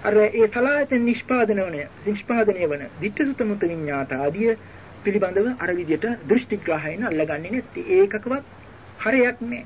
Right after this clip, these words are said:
ඒවා හැම එකක්ම නිස්සාරයි. අර ක්‍රියාවලිය, අ, හැරෙන්න 아무තු දෙයක් මෙතන නෑ. ගත හැකි දෙයක් නෑ මේකේ කියන ඒ අවබෝධයයි. එතකොට මෙන්න මේ කාරණය තමයි, අ, බුදුරජාණන් වහන්සේ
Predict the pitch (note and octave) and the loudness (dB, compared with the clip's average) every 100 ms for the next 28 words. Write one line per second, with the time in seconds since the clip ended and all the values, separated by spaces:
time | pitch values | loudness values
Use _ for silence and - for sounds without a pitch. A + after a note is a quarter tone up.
0 | - G3 G#3+ G3+ G#3+ A3+ B3 B3 C4 - | -4 -2 0 0 0 0 0 2 0 0
1 | B3 F#3+ - - - - - - G3+ A3+ | 0 0 -4 -10 -16 -6 -6 0 2 4
2 | A#3 A3+ A3+ A3 - - - - - G#3 | 4 4 4 2 0 -16 -20 -20 -8 0
3 | G#3 G#3 G3 G3 - - F#3 A3 B3 B3+ | 4 4 4 0 -6 -4 2 4 4 0
4 | E4+ D#4 - C4 C#4 G#3+ C#4+ C#4+ B3+ B3 | -6 -8 -6 -4 0 2 2 2 -2 -2
5 | A#3+ A#3 - - D3+ F3+ A3 A3+ B3+ E3 | -4 -6 -12 -16 -6 -4 -2 -4 -2 2
6 | A#3+ C4+ B3+ A#3 A3+ G#3+ G#3+ - - - | 2 2 -4 -4 -4 -4 -6 -8 -16 -20
7 | - - A3+ B3+ A#3 A#3 G#3 F3+ D#3+ D3+ | -20 -6 0 2 2 2 2 0 -2 -4
8 | - - - - - - - - - - | -8 -12 -20 -20 -20 -20 -20 -20 -16 -4
9 | G3+ G3 A#3 G#3 A#3 C#4+ C#4 G#3+ G3 F#3 | 0 0 0 0 2 2 0 -2 -2 -2
10 | F3 F#3 E3 D#3 C4 - - - - - | -6 -8 -6 -4 -4 -6 -20 -20 -20 -20
11 | - - - - - - G3 F3+ F3 E3+ | -20 -20 -20 -20 -20 -8 -4 -2 0 -2
12 | - - G3+ A3+ G#3+ F#3+ F3 D#3 D#3 E3+ | -8 -8 -2 2 2 2 -4 -8 -8 -8
13 | - E3 | -4 -2